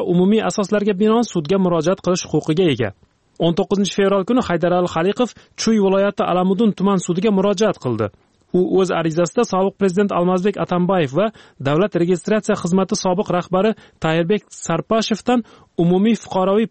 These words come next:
pasportidan millati bandi qonunga zid ravishda olib tashlangani uchun ma'naviy zarar sifatida olti million so'm, sakson olti ming dollardan ko'p, undirib berilishini so'ragan. Ester prezidenti Mixail Gorbachevning imzosi chekilgan Kechiring deb nomlangan kartina Moskvadagi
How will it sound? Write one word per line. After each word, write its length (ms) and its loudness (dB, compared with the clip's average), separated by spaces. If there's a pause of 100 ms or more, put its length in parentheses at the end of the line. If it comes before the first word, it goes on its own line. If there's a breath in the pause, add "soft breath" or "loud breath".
pasportidan 520 0 (100)
millati 380 2 (100)
bandi 280 2 (340 soft breath)
qonunga 380 2 (100)
zid 200 -2
ravishda 340 0
olib 180 -2
tashlangani 500 0
uchun 180 2 (320 loud breath)
ma'naviy 460 2
zarar 280 0
sifatida 380 -4 (160)
olti 280 -2
million 260 2 (120)
so'm, 180 0 (440)
sakson 300 -2 (100)
olti 220 0
ming 180 2
dollardan 440 0
ko'p, 120 -4 (380 soft breath)
undirib 340 2
berilishini 500 -2
so'ragan. 340 -2 (720 soft breath)
Ester 320 -2
prezidenti 460 0
Mixail 340 0
Gorbachevning 640 0
imzosi 420 2
chekilgan 360 2 (100)
Kechiring 460 2
deb 180 -2
nomlangan 500 2
kartina 360 2
Moskvadagi 580 0